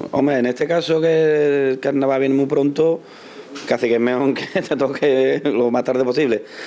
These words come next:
pero que, que ya te digo, que, que tanto cantar por el principio, por el final, eh, todo tiene sus pros y sus contras. Si te canta, si te toca temprano, pues, mm, hay temas que no te han pisado, temas que a lo mejor están ahí muy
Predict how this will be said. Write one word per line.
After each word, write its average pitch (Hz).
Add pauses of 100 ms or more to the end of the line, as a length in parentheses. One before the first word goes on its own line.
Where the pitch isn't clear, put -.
(220)
pero 117
que, 113
que 113
ya 113
te 120
digo, 113
que, 110 (180)
que 120
tanto 113
cantar 123
por 143
el 143
principio, 131
por 113
el 113
final, 120
eh, 127 (100)
todo 123
tiene 127
sus 127
pros 127
y 110
sus 117
contras. - (600)
Si 131
te 123
canta, 156
si 139
te 120
toca 135
temprano, 143
pues, 113 (380)
mm, 113
hay 120
temas 120
que 127
no 120
te 120
han 120
pisado, 135
temas 120
que 117
a 120
lo 113
mejor 113
están 113
ahí 117
muy 117